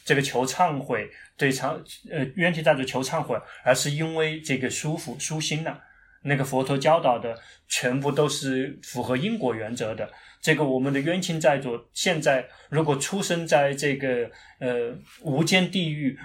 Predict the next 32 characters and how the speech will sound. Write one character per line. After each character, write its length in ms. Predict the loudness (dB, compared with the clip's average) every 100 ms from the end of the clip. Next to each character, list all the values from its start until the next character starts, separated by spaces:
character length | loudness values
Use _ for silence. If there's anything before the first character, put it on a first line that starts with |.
| 4
那 120 | 4
我 120 | 6
们 120 | 0
怎 100 | 0
么 100 | -2
可 100 | -4
以 60 | -2
跟 120 | 0
他 60 | -2
求 160 | -4
忏 180 | -4 -4
悔 160 | -4 -8
呢？ 120 | -10 -16 _ _ _ _ _ _ _
那 180 | 0 0
个 200 | 2 0
到 300 | 2 2 2
时 180 | 0 -2
这 180 | -2 -2
个 240 | 0 -2 -4
浑 180 | 0 0
水 140 | 2 0
摸 240 | 2 2
鱼， 140 | 0
这 160 | -4 -2
个 100 | -2
那 180 | -2 -2
个， 180 | -4 -6 -14 _
我 140 | -4 0
们 120 | 0
就 80 | 0
相 260 | 0 0
信。 340 | 0 -4 -6